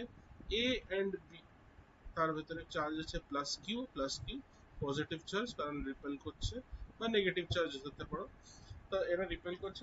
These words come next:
with the force of F। <clears throat> তারপরে একটা আনচার্জড বডি সি নিয়ে এসে বডি এ কে টাচ করবে, তারপরে সেটা বডি বি কে টাচ করবে, তারপরে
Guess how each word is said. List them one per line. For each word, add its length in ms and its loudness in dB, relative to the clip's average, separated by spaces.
with 160 -8
the 140 -4
force 260 -2
of 80 -14
F। 100 2
<clears throat> 440 8
তারপরে 400 6
একটা 180 2
আনচার্জড 600 6
বডি 260 6
সি 240 -2
নিয়ে 280 4
এসে 220 -2
বডি 240 2
এ 160 10
কে 120 4
টাচ 160 4
করবে, 260 -2
তারপরে 520 6
সেটা 260 0
বডি 200 0
বি 220 0
কে 80 6
টাচ 160 2
করবে, 260 -2
তারপরে 400 4